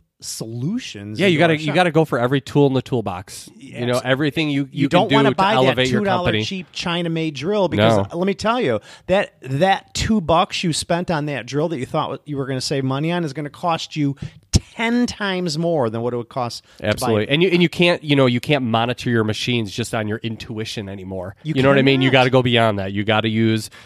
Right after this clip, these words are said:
Speaker 2: the data and, and, and the new tools that are out there to help you.
Speaker 1: Yeah.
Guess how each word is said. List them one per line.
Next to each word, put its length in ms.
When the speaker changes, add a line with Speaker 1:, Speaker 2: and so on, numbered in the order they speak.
Speaker 2:
the 80
data 580
and, 220
and, 440
and 260
the 40
new 500
tools 500
that 120
are 140
out 180
there 200
to 100
help 260
you. 200
Speaker 1:
Yeah. 200